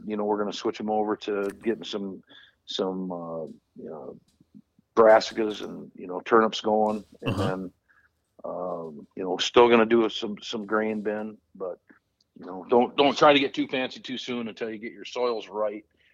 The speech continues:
Speaker 1: until you get kind of a, a handle on things.
Speaker 2: Some sort of establishment, yeah.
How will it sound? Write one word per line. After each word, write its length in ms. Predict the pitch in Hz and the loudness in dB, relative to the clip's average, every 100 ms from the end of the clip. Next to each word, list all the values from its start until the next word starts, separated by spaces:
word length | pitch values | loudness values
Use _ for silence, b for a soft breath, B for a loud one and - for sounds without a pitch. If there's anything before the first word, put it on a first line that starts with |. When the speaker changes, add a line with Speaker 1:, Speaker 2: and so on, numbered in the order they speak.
| _ _ | _ _
Speaker 1:
until 240 | 98 95 98 | -14 -6 -6
you 80 | 98 | -4
get 200 | 101 - | -6 -8
kind 240 | 104 101 | -10 -8
of 120 | 95 | -6
a, 120 | 90 - - - | -8 -10 -14 -12
a 120 | 101 - | -12 -10
handle 360 | 110 104 92 85 | -6 -6 -6 -12
on 180 | 87 - | -14 -14
things. 200 | - - | -10 -4
Speaker 2:
Some 140 | 104 | -2
sort 180 | 92 95 | -2 -2
of 80 | 90 | -2
establishment, 640 | 90 95 87 95 - 82 | -4 -4 -4 -6 -8 -8
yeah. 200 | 92 87 | -8 -8